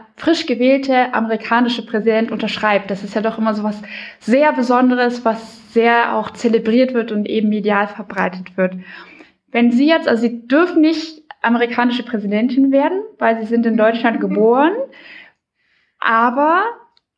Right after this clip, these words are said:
Speaker 1: Sie könnten Bundeskanzlerin werden. Wenn Sie jetzt das Erstgesetz hätten, was wäre das?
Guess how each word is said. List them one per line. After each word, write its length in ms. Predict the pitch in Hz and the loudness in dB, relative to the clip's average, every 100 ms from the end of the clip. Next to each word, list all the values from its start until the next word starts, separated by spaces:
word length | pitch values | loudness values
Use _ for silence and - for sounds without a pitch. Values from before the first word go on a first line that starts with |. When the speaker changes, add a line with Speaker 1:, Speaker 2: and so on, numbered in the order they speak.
| _ _ | _ _
Speaker 1:
Sie 220 | 240 247 | -2 -2
könnten 340 | - 269 269 233 | 2 0 0 0
Bundeskanzlerin 840 | 302 349 339 208 208 202 202 190 | 2 2 0 -2 -2 -2 -2 -4
werden. 800 | 190 190 196 240 370 466 - _ _ _ _ _ | 0 0 0 -2 -4 -6 -18 _ _ _ _ _
Wenn 200 | - 220 | -6 -2
Sie 80 | 233 | 0
jetzt 200 | 269 262 | -2 0
das 100 | 233 | -4
Erstgesetz 840 | 320 277 320 339 - 285 277 269 262 | -2 -2 -2 -2 -2 0 0 0 -2
hätten, 240 | 240 233 | 0 0
was 240 | 233 233 | -2 0
wäre 320 | 269 285 233 190 | 2 2 0 -2
das? 460 | 185 196 - - | -2 -4 -10 -18